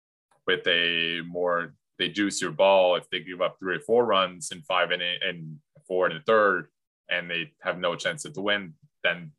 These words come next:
their value changes a lot. So, um, I think that's part of it. Um, but I do think the way teams are starting pitchers nowadays, um, I'm not sure, especially following the,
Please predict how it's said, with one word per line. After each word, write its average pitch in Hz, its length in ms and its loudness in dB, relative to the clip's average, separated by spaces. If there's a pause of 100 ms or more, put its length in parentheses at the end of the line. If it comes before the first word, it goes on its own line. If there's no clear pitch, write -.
their 95 120 0
value 85 360 0
changes 85 380 -6
a 87 60 -2
lot. - 300 -6
So, 76 360 -2 (300)
um, 85 480 -2 (360)
I - 100 2
think 101 220 -4 (100)
that's 95 220 0
part 110 260 2
of 123 120 0
it. 156 200 0 (320)
Um, 92 800 0 (260)
but 107 120 6
I 98 160 4 (100)
do 117 180 -2
think 117 240 0
the 104 100 -6
way 95 640 0 (920)
teams 110 420 -4
are 95 40 -8
starting 98 400 2
pitchers 95 400 -4
nowadays, 90 840 0 (200)
um, 82 880 0 (440)
I'm 98 220 2
not 92 300 0
sure, 92 220 0 (100)
especially 113 720 0
following 98 600 -2
the, 90 260 -6